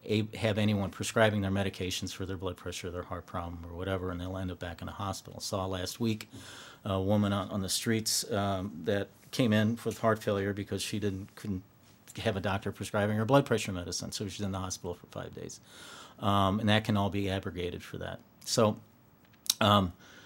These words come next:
taking those two things together, um, I thought, uh, I would, so, so the homeless population really is a, um, uh, similar to many of the outreaches that I've done internationally,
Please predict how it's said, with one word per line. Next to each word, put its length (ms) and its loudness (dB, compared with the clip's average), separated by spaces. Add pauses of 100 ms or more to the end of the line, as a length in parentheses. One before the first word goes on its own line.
(200)
taking 380 8
those 200 8
two 160 4
things 460 4
together, 720 8
um, 400 2
I 100 -2
thought, 340 2 (120)
uh, 400 0
I 140 0
would, 280 -2 (460)
so, 340 6
so 240 6
the 160 8
homeless 340 8
population 680 8
really 280 8
is 580 6 (340)
a, 420 6 (460)
um, 540 0 (260)
uh, 400 -2 (240)
similar 560 6
to 400 6
many 300 8
of 140 2
the 120 2
outreaches 640 0
that 140 2
I've 160 -4
done 300 2
internationally, 920 -2